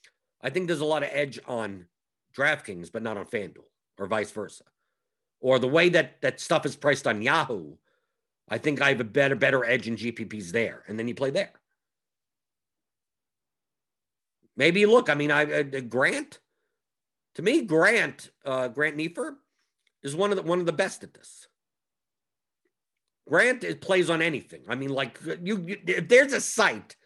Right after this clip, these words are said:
in Bulgaria that, that, that has, has N B A D F S or something, some type of game involving fantasy something or other,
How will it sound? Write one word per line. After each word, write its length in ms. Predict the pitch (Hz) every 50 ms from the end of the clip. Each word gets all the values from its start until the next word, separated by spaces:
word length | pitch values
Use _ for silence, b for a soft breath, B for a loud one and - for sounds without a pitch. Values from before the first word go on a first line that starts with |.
| _ _ _ _ _ _ -
in 200 | 135 156 143 123
Bulgaria 840 | 170 160 156 147 135 165 185 190 175 151 120 92 82 69 - - _ _ _ _ _ _ _ _ _ _ _ _
that, 260 | - 131 131 107 - -
that, 280 | 135 131 127 101 -
that 240 | 123 135 131 117 127
has, 360 | 123 131 156 156 143 120 113
has 340 | 139 147 147 131 113 - - -
N 140 | - 170 160
B 120 | 160 165
A 100 | 175 170
D 180 | 151 123 113 98
F 120 | - -
S 300 | 98 - - - - - -
or 120 | 98 101 95
something, 560 | - - 175 180 - - - 85 65 - - _ _ _ _ _ _
some 220 | - - 156 180 175
type 220 | - 226 214 214
of 100 | 185 151
game 320 | 139 165 180 185 180 175
involving 480 | 165 147 127 156 156 156 147 151 147 120
fantasy 440 | - 156 151 170 175 151 - 160 160
something 460 | 143 - - 165 143 120 - 113 104
or 140 | 98 98 92
other, 260 | 87 85 80 78